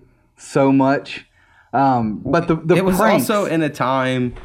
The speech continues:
Speaker 2: where you could kinda be racist on T V,
Speaker 1: <laughs>
Speaker 2: which I know is not good
Speaker 1: He was
Speaker 2: necessarily.
Speaker 1: everything.
Speaker 2: But he was, like, everything that was wrong, and they got away with it because it was so dumb.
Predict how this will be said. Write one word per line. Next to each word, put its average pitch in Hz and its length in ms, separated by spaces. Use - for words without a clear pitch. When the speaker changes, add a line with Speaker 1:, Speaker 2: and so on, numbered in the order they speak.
Speaker 2:
where 127 220
you 127 180
could 113 160
kinda 120 260
be 120 120
racist 117 640
on 175 160
T 190 200
V, 202 220
Speaker 1:
<laughs> 214 1080
Speaker 2:
which 160 160
I 147 120
know 165 140
is 170 100
not 117 280
good 147 380
Speaker 1:
He 165 80
was 294 140
Speaker 2:
necessarily. 220 320
Speaker 1:
everything. 202 840
Speaker 2:
But 147 360
he 156 120
was, 175 120
like, 160 140
everything 135 380
that 123 100
was 113 160
wrong, 113 500
and 113 220
they 113 80
got 113 220
away 110 200
with 107 160
it 110 120
because 101 460
it 101 80
was 95 240
so 98 540
dumb. 131 540